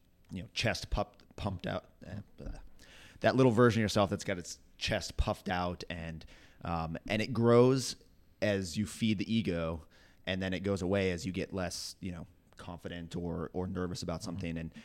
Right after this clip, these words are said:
Speaker 1: trying to find that balance of the perfect size so it doesn't weigh you down too much on one shoulder or the other. Um, and that's kinda what I'm envisioning as we're talking about this. And it is funny how you mentioned, like,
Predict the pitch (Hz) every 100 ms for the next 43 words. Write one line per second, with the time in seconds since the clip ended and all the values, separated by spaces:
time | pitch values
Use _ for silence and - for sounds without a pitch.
0 | - - 113 104 - 107 104 87 92 92
1 | 95 92 92 - 92 92 - 85 85 90
2 | 92 92 92 92 90 90 90 85 85 110
3 | 95 87 - 90 87 82 - 95 82 85
4 | 85 92 85 - - - - - - 85
5 | 80 80 80 101 107 113 143 131 110 101
6 | 92 101 120 104 92 92 101 98 95 82
7 | 85 85 - 87 - - - - 101 120
8 | - 117 104 104 98 101 101 92 87 -
9 | 87 85